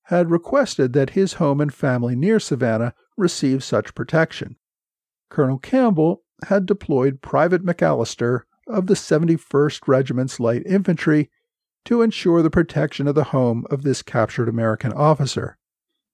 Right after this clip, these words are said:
The American raiders found this British guard at the American home and killed him.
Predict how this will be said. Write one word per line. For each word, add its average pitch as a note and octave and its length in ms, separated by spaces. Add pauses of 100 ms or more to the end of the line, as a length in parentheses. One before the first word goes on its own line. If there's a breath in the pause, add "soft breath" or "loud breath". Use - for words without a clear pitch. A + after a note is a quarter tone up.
(140)
The B2+ 120
American C3 440
raiders F#3+ 560
found A#3+ 380
this G3+ 140
British E3 340
guard B2 400 (160)
at G3+ 220
the F#3+ 80
American D#3 440
home A#2 460 (100)
and A#2+ 240
killed G#3+ 300
him. - 220